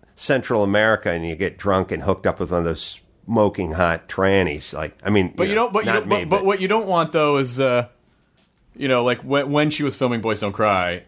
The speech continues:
Speaker 2: uh, if she was with Chad and they, you know, like, if he was on top of her in the act of lovemaking, and then you just kinda look down, what you don't want is, "Hey, what's up, dude?" Like,
Speaker 1: Right.
Speaker 2: <laughs> "Oh my God, no, wait, you're a lady. I'm,
Speaker 1: Yeah.
Speaker 2: I'm inside a lady. I'm inside a lady."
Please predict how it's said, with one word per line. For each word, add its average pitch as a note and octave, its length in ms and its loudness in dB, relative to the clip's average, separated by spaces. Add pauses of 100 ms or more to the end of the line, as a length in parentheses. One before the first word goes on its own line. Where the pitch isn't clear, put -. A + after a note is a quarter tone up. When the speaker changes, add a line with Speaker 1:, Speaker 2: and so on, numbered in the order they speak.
(120)
Speaker 2:
uh, F#2+ 520 0
if A2 160 -6
she A2+ 140 -4
was G2 180 -4
with F#2+ 140 -6
Chad F#2+ 400 4
and F2+ 120 -2
they, F#2 100 2
you F#2+ 260 -2
know, F2+ 100 0
like, F2+ 160 -2
if F#2+ 100 -8
he G2+ 120 0
was F#2 300 -4 (560)
on G2 160 -2
top G2 240 0
of G2 80 -6
her G2 120 0
in F#2 80 -2
the F#2 120 -2
act F#2+ 240 0
of E2+ 100 -10
lovemaking, F2 760 -2
and G2+ 140 -4
then G2+ 100 -2
you G2+ 80 -4
just G2+ 160 -8
kinda A2 160 0
look G#2 160 -4
down, G2+ 380 0
what G#2+ 120 -2
you A2 80 -4
don't G#2 220 0
want G2 140 -2
is, F#2+ 240 -4
"Hey, D#3 120 -4
what's D3 160 -2
up, C#3+ 120 -2
dude?" A#2 240 0 (320)
Like, D3+ 100 2
Speaker 1:
Right. - 500 0 (100)
Speaker 2:
<laughs> E3 100 -12
"Oh C4 100 2
my D4 80 0
God, C#4+ 240 0
no, D4 140 2
wait, C#4+ 260 0
you're B3 140 0
a B3 80 2
lady. A#3+ 520 0
I'm, B2+ 80 0
Speaker 1:
Yeah. C3 160 2
Speaker 2:
I'm G#3 200 2
inside G#3+ 320 0
a G3+ 40 0
lady. E3+ 400 0
I'm D3+ 160 -2
inside E3+ 340 0
a D#3 40 0
lady." A#2 440 0